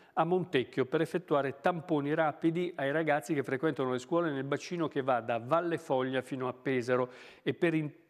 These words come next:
implementare le prestazioni del percorso scuole e velocizzare sia le effettuazioni che le risposte ai tamponi". Una soluzione che risponde a una reale urgenza, visto che al momento i bambini e i ragazzi seguiti da pediatri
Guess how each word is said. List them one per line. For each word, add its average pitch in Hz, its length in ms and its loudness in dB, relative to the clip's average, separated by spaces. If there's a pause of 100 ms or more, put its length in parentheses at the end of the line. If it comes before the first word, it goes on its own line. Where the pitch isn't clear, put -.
(400)
implementare 156 920 2
le 135 240 -2
prestazioni 131 1000 -2 (240)
del 139 220 0
percorso 160 640 0
scuole 151 380 0
e - 20 0
velocizzare 147 640 0
sia 226 240 -2
le 175 80 -2
effettuazioni 165 640 -2 (240)
che 170 180 4
le 147 220 4
risposte 127 920 -2
ai 127 200 0
tamponi". 113 520 -4
Una 196 160 2
soluzione 165 440 2
che - 80 -4
risponde 147 540 0 (240)
a 156 80 -2
una 143 320 0
reale 147 540 2
urgenza, 143 600 0
visto 127 260 -4
che 127 80 -4
al 123 80 -2
momento 151 340 -2
i 143 40 2
bambini 131 360 0
e 123 40 0
i 117 40 -2
ragazzi 131 400 0
seguiti 131 380 -4
da 120 120 -2
pediatri 131 480 -2